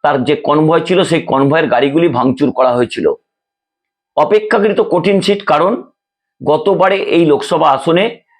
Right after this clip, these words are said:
ভারতীয় জনতা পার্টির প্রার্থী নামমাত্র ব্যবধানে জিতেছিলেন। সেই ন-, সেইরকম একটি আসনে তাকে লড়াই করতে পাঠানো হলো। অনুগত সৈনিক হিসেবে তিনি লড়াই করলেন। সকাল থেকে সন্ধ্যা পর্যন্ত তিনি দৌড়ে বেড়ালেন।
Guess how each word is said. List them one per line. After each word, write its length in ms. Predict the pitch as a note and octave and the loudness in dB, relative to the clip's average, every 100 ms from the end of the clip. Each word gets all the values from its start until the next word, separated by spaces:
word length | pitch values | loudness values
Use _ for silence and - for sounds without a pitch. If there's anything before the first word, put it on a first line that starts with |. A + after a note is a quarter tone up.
| _ A#2+ | _ -4
ভারতীয় 420 | C3 C#3+ D#3+ E3 | -2 0 0 2
জনতা 320 | B2+ C3+ D3+ | 2 0 0
পার্টির 360 | D#3 D#3 D#3 - | -2 0 -2 0
প্রার্থী 600 | A#2 B2 - G#3 - _ _ _ C3 | -4 -2 -2 -2 -4 _ _ _ -2
নামমাত্র 640 | D#3+ F#3 F#3 G3 F#3+ E3+ | 0 0 0 -2 0 0
ব্যবধানে 540 | C#3+ C#3 D3+ D#3 D#3+ C3+ | 2 2 2 2 0 -2
জিতেছিলেন। 640 | A#2 B2 A2 F#2 E2+ - _ _ _ _ _ _ _ - | -2 -2 0 0 -2 -8 _ _ _ _ _ _ _ -4
সেই 200 | E3 E3+ | 0 0
ন-, 300 | E3+ D#3+ E3 | 0 -2 -4
সেইরকম 400 | - E3 E3+ E3 | -2 2 2 0
একটি 220 | - D#3+ | 0 -2
আসনে 320 | D3 F3 D#3+ | 0 0 0
তাকে 440 | C3+ D3 D#3 - - - | 0 2 0 0 -8 -2
লড়াই 260 | C3+ D3+ | 2 2
করতে 300 | D3 D3 - | 0 -2 -2
পাঠানো 400 | D3+ A#2+ C#3 C#3 | 0 0 0 0
হলো। 380 | C3 C#3+ D#3+ - _ _ _ | 2 2 0 -8 _ _ _
অনুগত 420 | B2+ D#3 D3+ D#3 D3+ | -2 0 2 0 -2
সৈনিক 400 | - C#3+ D#3 D3+ | 0 2 2 2
হিসেবে 260 | D3 D3 | 2 2
তিনি 220 | D3 C#3 | 2 2
লড়াই 320 | A#2 A#2 C#3 B2 | 2 2 2 0
করলেন। 360 | B2+ C3+ F3 - _ _ _ _ _ | 0 2 0 -4 _ _ _ _ _
সকাল 360 | - D3 F#3+ F3 | -4 0 0 0
থেকে 440 | C3+ G3+ G#3 - - | 0 2 0 -4 -8
সন্ধ্যা 280 | - F3 F#3 | -2 0 0
পর্যন্ত 400 | F#3 F3+ F3 E3 | 0 -2 0 0
তিনি 260 | E3+ D#3+ D3+ | 0 0 2
দৌড়ে 360 | C3+ D#3 D#3+ | 2 2 4
বেড়ালেন। 520 | C#3 D3 C#3+ A#2+ F2 | 2 2 2 0 -2